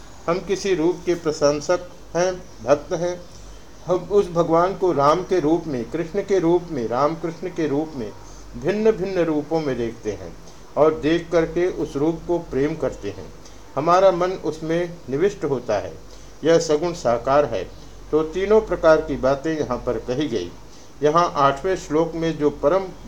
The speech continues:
दिव्य पुरुष कहा है, वह सगुण निराकार का वर्णन है। साधक अभ्यास योग से युक्त होकर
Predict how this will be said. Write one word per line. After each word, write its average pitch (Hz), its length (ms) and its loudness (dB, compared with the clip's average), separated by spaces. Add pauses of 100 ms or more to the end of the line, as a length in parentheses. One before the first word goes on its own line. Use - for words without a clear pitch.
दिव्य 170 300 -2
पुरुष 160 340 -2
कहा 123 280 0
है, 92 220 -4 (440)
वह 165 140 6
सगुण 160 360 2
निराकार 147 560 4
का 127 140 0
वर्णन 117 400 0
है। 101 160 -6 (640)
साधक 160 380 6 (100)
अभ्यास 151 520 4
योग 160 260 0
से 175 160 0
युक्त 156 360 -2
होकर 156 540 0